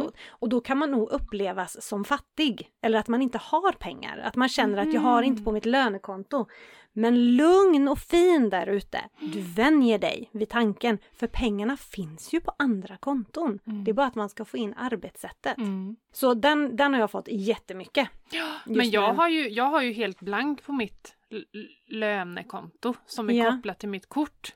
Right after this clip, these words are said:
Speaker 2: Ja, det är
Speaker 1: Så
Speaker 2: helt
Speaker 1: det är ingen
Speaker 2: blankt.
Speaker 1: idé att sno det.
Speaker 2: Nej, <laughs> det är tomt.
Speaker 1: Det, för det är tomt.
Speaker 2: De kommer inte åt något där.
Speaker 1: Nej.
Speaker 2: Du har det helt
Speaker 1: Jag har
Speaker 2: blankt.
Speaker 1: helt blankt.
Speaker 2: Ja.
Speaker 1: Så att, eh, annars så har jag faktiskt kommit in lite i det där att föra över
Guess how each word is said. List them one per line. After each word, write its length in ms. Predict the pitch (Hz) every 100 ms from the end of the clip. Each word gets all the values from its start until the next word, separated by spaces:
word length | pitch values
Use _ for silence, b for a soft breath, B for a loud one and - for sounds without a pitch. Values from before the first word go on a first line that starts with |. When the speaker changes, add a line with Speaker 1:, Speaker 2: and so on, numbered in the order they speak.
| -
Speaker 2:
Ja, 200 | 262 269
det 60 | 247
är 60 | 220
Speaker 1:
Så 120 | 339
Speaker 2:
helt 80 | 285
Speaker 1:
det 40 |
är 40 | 285
ingen 220 | - 277
Speaker 2:
blankt. 200 | 370 262
Speaker 1:
idé 280 | 226 202 202
att 320 | 196 196 202
sno 260 | 202 175
det. 140 | 175 277 - _
Speaker 2:
Nej, 300 | - 269 311
<laughs> 380 | - - - -
det 200 | 262 349
är 40 |
tomt. 460 | - - - - 440 - - - - -
Speaker 1:
Det, 80 |
för 80 | 320
det 100 | 302
är 40 | 277
tomt. 460 | 220 202 233 - - - B B
Speaker 2:
De 120 | - 427
kommer 220 | 415 330
inte 140 | 269
åt 180 | 240 302
något 220 | 247 208
där. 60 | -
Speaker 1:
Nej. 240 | 285 214 - -
Speaker 2:
Du 60 |
har 60 | 254
det 140 | 262 - -
helt 280 | 359 349
Speaker 1:
Jag 140 | 208 294
har 120 | 330
Speaker 2:
blankt. 140 | 262
Speaker 1:
helt 260 | 302 285 240
blankt. 440 | 202 196 196 - -
Speaker 2:
Ja. 200 | 240 214
Speaker 1:
Så 100 | 208
att, 220 | 247 -
eh, 140 | 254 247
annars 460 | 269 269 214 208 -
så 80 | 302
har 180 | 381 370
jag 200 | 226 202
faktiskt 800 | 233 - - 262 294 - - - -
kommit 320 | 254 226 226
in 260 | 240 262 285
lite 340 | 339 339 -
i 40 |
det 100 | 190
där 280 | 185 180 160 -
att 260 | 165 -
föra 300 | - 208 190
över 440 | 196 180 170 175